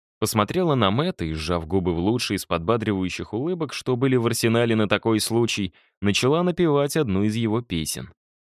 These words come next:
«Наш мир пылает в костре. Протяни свою руку, если нужно согреться».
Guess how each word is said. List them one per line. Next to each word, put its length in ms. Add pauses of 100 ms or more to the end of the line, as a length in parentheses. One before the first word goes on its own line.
(180)
«Наш 220
мир 240
пылает 420
в 80
костре. 600 (340)
Протяни 420
свою 260
руку, 340
если 260
нужно 340
согреться». 760